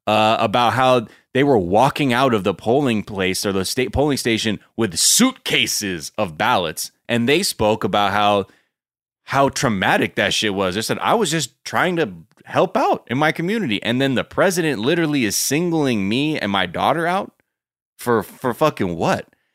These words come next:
And when you hear that, you're like, "Holy shit." I mean, that's, can you imagine, right?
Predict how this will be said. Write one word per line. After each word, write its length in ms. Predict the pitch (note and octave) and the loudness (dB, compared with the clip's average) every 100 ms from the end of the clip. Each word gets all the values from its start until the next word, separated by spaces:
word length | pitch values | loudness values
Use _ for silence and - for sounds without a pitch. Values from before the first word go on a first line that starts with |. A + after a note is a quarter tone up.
| _ _ | _ _
And 140 | C#3+ | 0
when 100 | D#3+ | 2
you 120 | D#3 | 0
hear 200 | C#3 F#3+ C#3+ | 2 2 2
that, 260 | E3 C3 | 2 2
you're 120 | A#2 | 0
like, 180 | A#2+ G2 | 0 -2
"Holy 340 | - B2 G#2 E2+ | 0 0 0 -2
shit." 300 | - A2+ F#2 | -2 0 0
I 40 | |
mean, 180 | F#2+ F2+ | -2 -2
that's, 340 | G#2+ B2 - - _ _ _ _ _ _ | -2 -2 -6 -10 _ _ _ _ _ _
can 120 | C3+ | -2
you 120 | C#3 C3 | 2 2
imagine, 580 | A2 C3 C#3+ G2 F#2+ | 2 2 2 0 -2
right? 260 | F2 F#2+ | 0 0